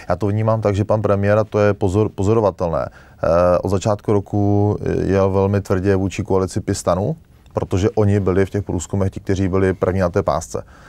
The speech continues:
Teď se ta situace změnila. My jsme ti, kteří mají největší potenciál, kteří dotahují hnutí ano,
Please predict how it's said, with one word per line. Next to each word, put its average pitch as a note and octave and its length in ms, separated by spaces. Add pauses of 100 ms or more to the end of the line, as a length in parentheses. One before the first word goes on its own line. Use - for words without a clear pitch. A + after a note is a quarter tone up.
(140)
Teď - 100
se G2 60
ta G2+ 60
situace G#2 380
změnila. F2+ 520
My F#2+ 140
jsme G2+ 180
ti, G2 140
kteří G2+ 400
mají F#2+ 200
největší G2 380
potenciál, G2 680 (240)
kteří G#2+ 200
dotahují G2+ 460
hnutí G2 320
ano, F2 440